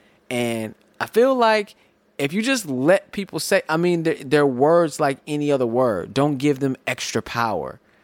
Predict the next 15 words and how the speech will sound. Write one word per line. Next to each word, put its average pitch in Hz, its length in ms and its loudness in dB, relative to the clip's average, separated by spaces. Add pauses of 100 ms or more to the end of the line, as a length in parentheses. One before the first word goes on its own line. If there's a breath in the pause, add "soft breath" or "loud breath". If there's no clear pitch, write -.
(420 soft breath)
If - 160 -10
you 131 80 -6
don't 208 220 2
give 196 120 2
them 190 160 -4
extra 160 300 -8
power, 151 440 0
they, 135 200 0 (280)
they, 135 260 0
they 123 160 -2
won't 131 300 -4
be 127 140 0
a 120 60 2
big 110 340 -2
deal. 82 360 -8